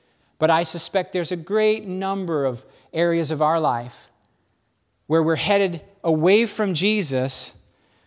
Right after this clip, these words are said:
to other sources of help and hope and power that are significantly less effective.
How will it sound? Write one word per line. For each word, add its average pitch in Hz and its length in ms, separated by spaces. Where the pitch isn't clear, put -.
to 170 280
other 190 360
sources 175 680
of 143 100
help 156 540
and 143 160
hope 131 460
and 127 140
power 139 580
that 156 140
are 143 80
significantly 165 880
less 135 240
effective. - 580